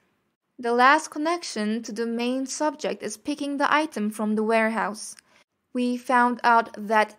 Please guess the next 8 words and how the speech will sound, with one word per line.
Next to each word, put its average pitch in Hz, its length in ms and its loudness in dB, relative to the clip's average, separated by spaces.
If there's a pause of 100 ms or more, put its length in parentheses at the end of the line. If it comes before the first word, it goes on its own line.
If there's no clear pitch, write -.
ten 339 280 0
percent 320 500 0
of 226 120 -4
all 247 420 6
orders 247 560 2 (260)
were 254 160 6
wrongfully 294 600 2
picked. - 520 -10